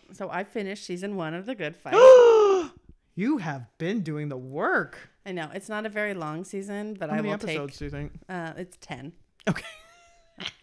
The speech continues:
Speaker 1: Um,
Speaker 2: Still, they're hour long.
Speaker 1: Yeah, they are. And the first season is just brilliant. I
Speaker 2: Oh,
Speaker 1: just,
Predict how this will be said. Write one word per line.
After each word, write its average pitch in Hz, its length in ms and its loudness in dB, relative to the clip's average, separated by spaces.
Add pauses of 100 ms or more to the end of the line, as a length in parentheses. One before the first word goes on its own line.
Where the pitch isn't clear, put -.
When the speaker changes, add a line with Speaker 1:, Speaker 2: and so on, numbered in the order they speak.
(260)
Speaker 1:
Um, 208 220 -6 (380)
Speaker 2:
Still, 254 520 -2 (160)
they're 196 120 -4
hour 175 220 0
long. 185 380 -6 (440)
Speaker 1:
Yeah, 160 300 -2 (160)
they 190 320 -8
are. 143 340 -8
And 202 160 -8
the 202 40 -6
first 240 280 -8
season 208 340 -10
is 180 240 -10
just 165 240 -10
brilliant. 143 460 -10 (320)
I 196 60 -8
Speaker 2:
Oh, 240 280 2
Speaker 1:
just, - 260 -6